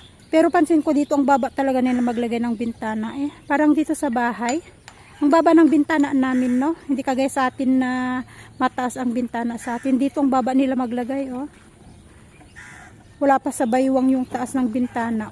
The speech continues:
oh. Mm. Bilis. Konting-konti na lang, oh. Tapos bubong na.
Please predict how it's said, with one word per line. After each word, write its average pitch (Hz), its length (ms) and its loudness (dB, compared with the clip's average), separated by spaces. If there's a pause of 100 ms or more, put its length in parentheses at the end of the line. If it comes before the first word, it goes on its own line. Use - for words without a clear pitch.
oh. 233 160 0 (320)
Mm. 214 400 -8 (4000)
Bilis. 415 480 4 (1200)
Konting-konti 392 640 0
na 440 160 0
lang, 466 220 4 (100)
oh. 440 160 0 (160)
Tapos 403 240 2
bubong 359 340 4 (140)
na. 415 120 2